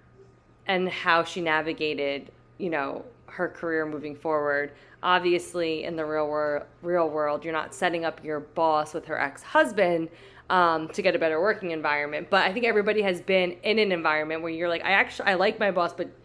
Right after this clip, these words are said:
she's not a good mentor. We don't have the relationship that I feel like we should have at this point. I feel like I'm not getting the support that I need to do better in my career. And, like, how can I go about getting that?"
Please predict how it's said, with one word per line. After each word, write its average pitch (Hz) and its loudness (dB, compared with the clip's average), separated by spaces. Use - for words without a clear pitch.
she's 175 -8
not 180 4
a 208 0
good 202 -2
mentor. 147 -4
We 175 -8
don't 185 0
have 185 -2
the 185 -4
relationship 165 -2
that 165 0
I 156 0
feel 156 -4
like 151 -2
we 156 -10
should 151 -6
have 147 -2
at 143 -6
this 151 -8
point. 143 -6
I 165 -8
feel 180 0
like 170 0
I'm 165 -2
not 170 2
getting 175 0
the 156 -8
support 185 -2
that 175 0
I 170 0
need 175 -2
to 180 -10
do 175 -4
better 160 0
in 160 -4
my 151 -2
career. 196 2
And, 180 -2
like, 170 -4
how 185 4
can - -6
I 185 0
go 170 0
about 151 0
getting 139 -2
that?" - -12